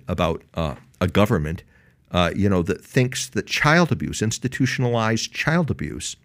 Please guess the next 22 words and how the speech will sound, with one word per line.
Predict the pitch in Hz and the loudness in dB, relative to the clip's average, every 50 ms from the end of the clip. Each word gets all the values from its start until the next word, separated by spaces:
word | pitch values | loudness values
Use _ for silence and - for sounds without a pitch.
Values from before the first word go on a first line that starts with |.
| _ _ _ | _ _ _
is | _ 117 113 - - | _ 2 2 4 4
okay. | 127 139 139 143 - 160 160 135 - - - - _ - - - - _ _ _ - | 4 4 4 2 0 0 0 0 -2 -4 -12 -20 _ -20 -20 -20 -20 _ _ _ -4
And | - 80 | 4 6
that's | 120 135 143 - | 6 6 6 4
what | 170 160 - | -2 -2 2
we've | 110 104 95 - - | 2 2 2 2 2
got | - 131 147 110 80 80 - - - _ _ _ | 2 2 2 2 -2 -6 -14 -14 -20 _ _ _
when | - 98 104 | 2 4 4
you're | 95 92 92 | 4 2 0
teaching | - - 120 117 117 - - 107 95 90 92 - - _ _ _ | 0 0 0 0 0 0 0 0 2 0 0 -2 -8 _ _ _
kindergartners | - - 147 131 127 107 - 110 107 107 110 117 113 104 104 104 101 101 - - | -2 0 4 4 4 4 6 4 4 4 4 2 0 0 0 0 -2 -2 -6 -10
through | - - 90 78 73 73 | -8 -6 -4 -4 -2 -2
third | - - - 127 120 110 110 110 | -4 2 4 4 4 4 2 0
graders, | - 98 104 113 107 87 82 82 80 - - _ - _ _ _ _ | 2 4 6 6 6 4 2 0 -4 -8 -10 _ -20 _ _ _ _
for | - - 95 | -2 0 0
example, | 87 - 110 98 92 92 120 | 2 2 2 2 2 2 0
about | 92 78 82 80 87 - - _ | 0 0 -2 -4 -4 -6 -8 _
transsexuality | - - - 104 95 92 - - 104 - - 131 143 156 180 170 117 87 - - - - _ _ _ _ _ _ _ _ | -8 -4 0 0 0 0 0 -2 -2 0 2 4 6 6 6 6 6 2 0 -2 -12 -20 _ _ _ _ _ _ _ _
and | - 95 87 | 0 4 6
having | 113 107 104 110 101 92 | 6 6 6 4 2 2
conversa-, | - 117 104 101 107 101 92 - 120 113 107 - | 2 2 2 2 2 0 0 4 4 4 2 4
uh, | - 95 87 85 | 2 2 2 2